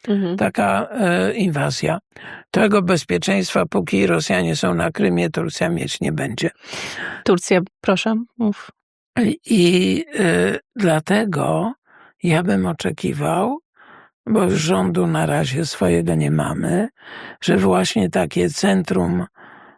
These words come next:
Speaker 2: e, spotkań Międzymorza można by stworzyć w kancelarii prezydenckiej. To nie wymaga ani dużych kosztów, ani dużej obsady. Natomiast wtedy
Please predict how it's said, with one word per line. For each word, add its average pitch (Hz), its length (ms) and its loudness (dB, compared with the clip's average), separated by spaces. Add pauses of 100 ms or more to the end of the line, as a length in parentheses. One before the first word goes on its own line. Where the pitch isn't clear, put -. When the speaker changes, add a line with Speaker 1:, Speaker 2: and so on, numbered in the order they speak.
(120)
Speaker 2:
e, 180 460 0
spotkań 160 960 -2 (180)
Międzymorza 170 1040 2 (600)
można 175 340 2
by 180 160 2
stworzyć 185 480 2
w - 40 -10
kancelarii 180 720 0
prezydenckiej. 160 1120 0 (760)
To 247 140 2
nie 190 160 2
wymaga 151 440 -2
ani 175 240 0
dużych 156 320 -2
kosztów, 170 440 -2
ani 165 240 0
dużej 160 360 0
obsady. 156 760 0 (600)
Natomiast 95 840 2
wtedy 170 760 0